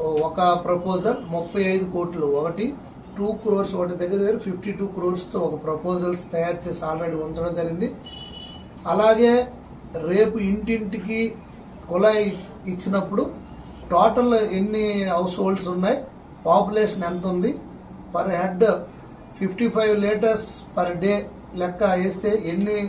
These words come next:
కోట్లు, ఎన్ని లక్షల లీటర్స్ అవసరం, మనకి ఇప్పుడు ఉన్న మూడు సీపీడబ్ల్యూడి స్కీమ్స్ వల్ల ఎంత వస్తుంది,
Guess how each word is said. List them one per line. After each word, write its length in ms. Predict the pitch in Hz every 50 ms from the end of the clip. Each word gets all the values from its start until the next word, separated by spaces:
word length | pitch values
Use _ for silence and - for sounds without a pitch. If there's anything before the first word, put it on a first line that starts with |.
| - - -
కోట్లు, 420 | 185 185 190 185 185 190 170 151
ఎన్ని 240 | 147 160 175 190 202
లక్షల 360 | 202 196 185 190 - 202 190
లీటర్స్ 440 | 190 185 180 180 175 180 170 165 -
అవసరం, 440 | 165 170 175 - 202 214 254 285 - - - -
మనకి 280 | 175 165 170 180 180 180
ఇప్పుడు 260 | 180 175 - 175 180
ఉన్న 240 | 175 175 180 196 202
మూడు 500 | 196 185 180 180 190 202 196 196 185 - -
సీపీడబ్ల్యూడి 680 | 196 196 165 196 190 196 190 185 185 185 190 185 180
స్కీమ్స్ 380 | 180 - - 190 180 180 180 180
వల్ల 180 | 180 175 165
ఎంత 240 | 160 151 160 165 -
వస్తుంది, 500 | 190 185 180 - 190 185 202 214 254 277